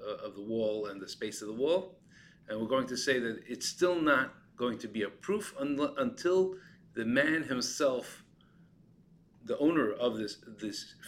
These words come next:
field, the person who doesn't, who says he doesn't really want the, the wall,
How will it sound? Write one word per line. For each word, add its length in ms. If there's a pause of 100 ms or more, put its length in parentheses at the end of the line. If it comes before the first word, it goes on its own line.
field, 320 (220)
the 80
person 320
who 60
doesn't, 360 (280)
who 120
says 240
he 100 (200)
doesn't 300
really 220
want 300
the, 260
the 260
wall, 440